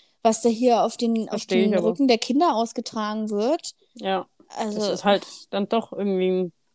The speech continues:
Speaker 2: Ausmaß, das zu groß ist.
Speaker 1: Ja.
Speaker 2: Zu viel einfach.
Speaker 1: Ja. Und dann hat er aber auch schon so viele Statesman-,
Speaker 2: Ah.
Speaker 1: Statements gesammelt,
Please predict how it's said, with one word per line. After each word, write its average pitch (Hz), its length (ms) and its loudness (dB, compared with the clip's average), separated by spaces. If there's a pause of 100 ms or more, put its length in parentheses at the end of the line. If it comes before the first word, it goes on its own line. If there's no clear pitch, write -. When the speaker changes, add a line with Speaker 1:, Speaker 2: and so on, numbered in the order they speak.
Speaker 2:
Ausmaß, 190 460 2
das - 200 -6
zu 202 140 -6
groß 190 300 0
ist. - 240 -10 (300)
Speaker 1:
Ja. 269 160 4
Speaker 2:
Zu 240 60 4
viel 214 220 2
einfach. 175 380 -2 (220)
Speaker 1:
Ja. 233 240 -2 (420)
Und 277 240 4
dann 214 280 6 (280)
hat 277 160 -2
er 285 120 2
aber 254 180 0
auch 247 80 -4
schon 247 200 -6
so 247 180 -8
viele 311 240 -6
Statesman-, 285 720 -8
Speaker 2:
Ah. - 100 -16
Speaker 1:
Statements 254 680 -4
gesammelt, 302 720 -4